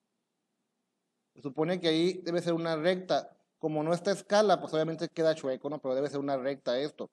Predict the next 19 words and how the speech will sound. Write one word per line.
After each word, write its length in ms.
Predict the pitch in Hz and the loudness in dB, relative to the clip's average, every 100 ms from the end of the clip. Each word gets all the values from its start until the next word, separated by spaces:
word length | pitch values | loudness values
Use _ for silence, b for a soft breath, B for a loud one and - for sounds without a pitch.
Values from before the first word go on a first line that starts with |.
| _ _ _ _ _ _ _ - | _ _ _ _ _ _ _ -12
ya 120 | 120 | -8
que 100 | 147 | -6
los 200 | 127 - | -6 -4
unan. 240 | 151 131 95 _ _ _ _ _ _ _ _ _ _ _ _ _ _ _ _ _ _ _ _ _ _ _ _ _ _ _ _ _ _ _ _ _ - | -4 -4 -10 _ _ _ _ _ _ _ _ _ _ _ _ _ _ _ _ _ _ _ _ _ _ _ _ _ _ _ _ _ _ _ _ _ -2
Como 180 | 156 156 | 0 2
yo 80 | 180 | 4
les 120 | 190 | 4
dije 400 | 196 208 202 - | 4 4 2 2
que 200 | 165 160 | 0 2
iba 180 | 180 185 | 4 4
nada 240 | 185 185 | 4 2
más 300 | 185 185 185 | 2 0 0
la 160 | 175 175 | 2 2
X 260 | 170 147 | 0 -4
de 80 | 143 | -4
menos 320 | 139 135 123 | -2 -4 -6
cuatro 360 | - 156 160 165 | 0 2 2 -2
a 80 | - | 2
cuatro, 460 | 190 185 139 101 | 2 2 -4 -6